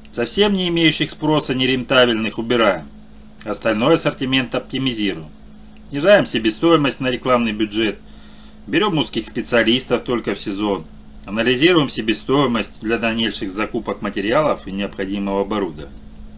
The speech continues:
Кадровая политика. Двадцать процентов работников приносят восемьдесят процентов результата компании. Чтобы определить эти двадцать процентов, понадобится провести полномасштабную работу.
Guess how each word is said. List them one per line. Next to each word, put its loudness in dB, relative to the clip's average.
Кадровая 6
политика. 0
Двадцать 2
процентов 4
работников 0
приносят -2
восемьдесят -2
процентов -6
результата -4
компании. -4
Чтобы 2
определить 6
эти 0
двадцать 2
процентов, -2
понадобится 2
провести 0
полномасштабную 0
работу. -2